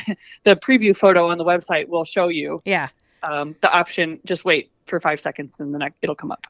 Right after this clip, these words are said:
Speaker 1: <laughs>
Speaker 2: Awesome.
Speaker 1: So.
Speaker 2: And that event is January twenty-eighth. And of course, uh, the expo, the Iowa Bike Expo, is on January twenty-ninth.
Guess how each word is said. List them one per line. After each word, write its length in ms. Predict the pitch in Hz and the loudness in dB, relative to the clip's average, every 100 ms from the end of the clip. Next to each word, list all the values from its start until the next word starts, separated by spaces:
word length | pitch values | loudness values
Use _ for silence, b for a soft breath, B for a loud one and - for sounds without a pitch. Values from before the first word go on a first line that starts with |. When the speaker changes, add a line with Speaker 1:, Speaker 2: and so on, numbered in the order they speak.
| - | -8
Speaker 1:
<laughs> 180 | - 180 | 2 2
Speaker 2:
Awesome. 380 | 185 - 175 | 2 -2 0
Speaker 1:
So. 180 | 165 147 b b b b _ | 2 0 b b b b _
Speaker 2:
And 160 | 214 214 | -2 4
that 200 | 214 226 | 6 6
event 380 | 220 202 214 208 - | 4 2 0 -2 -2
is 340 | 196 185 165 | -2 -2 -4
January 420 | - 208 208 202 | -4 -2 0 -2
twenty-eighth. 720 | 185 - 196 190 214 190 185 - | -4 -4 -6 -4 -2 -2 -2 -8
And 160 | 196 180 | -6 -6
of 120 | - | -8
course, 560 | - 220 196 180 - - | -6 -2 -2 -4 -8 -8
uh, 240 | 190 170 165 | -6 -4 -4
the 140 | 170 - | -6 0
expo, 800 | 330 - - - 156 151 190 302 b b b - | 0 0 -10 -4 -4 -2 -6 -8 b b b -10
the 120 | - | -2
Iowa 240 | 190 180 | 0 0
Bike 240 | 196 240 - | 0 -2 -2
Expo, 460 | 185 - 170 170 - | -6 -4 -4 -4 -2
is 180 | 180 156 | -4 -4
on 320 | 180 175 160 165 | -4 -2 -4 -4
January 420 | 185 180 165 160 | -2 -2 -2 -4
twenty-ninth. 920 | - 185 170 160 180 202 151 - | -4 -4 -4 -2 2 2 0 -4